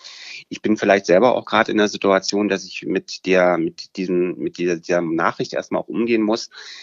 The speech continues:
Glaube ich, kann es für mich auch erstmal ein entlastender Zwischenschritt sein, zu sagen, „Okay, ich will jetzt einen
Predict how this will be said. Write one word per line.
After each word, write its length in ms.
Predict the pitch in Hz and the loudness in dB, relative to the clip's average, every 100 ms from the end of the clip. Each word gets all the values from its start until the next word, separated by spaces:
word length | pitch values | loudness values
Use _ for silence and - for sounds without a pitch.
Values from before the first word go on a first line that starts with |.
| - | -8
Glaube 300 | - 90 95 | 2 4 4
ich, 240 | 98 104 - | 2 -4 -4
kann 180 | - 101 | -2 -2
es 120 | - | -2
für 80 | 107 | -4
mich 180 | 107 | -2
auch 80 | 98 | -2
erstmal 380 | 80 95 - 98 | -2 -2 -2 -2
ein 80 | 92 | -2
entlastender 800 | 82 87 - - 69 95 85 - | -2 -2 -2 -6 -6 -2 -4 -4
Zwischenschritt 540 | - 104 - - 107 | -4 -4 -2 -6 -6
sein, 260 | - 87 101 | -2 -2 -2
zu 140 | - | -4
sagen, 220 | 82 80 - | -2 -2 -2
„Okay, 200 | - 98 | -6 -10
ich 220 | - - | -6 -2
will 100 | 90 | 0
jetzt 300 | 95 - - | 0 -2 -2
einen 240 | 92 90 | -2 -4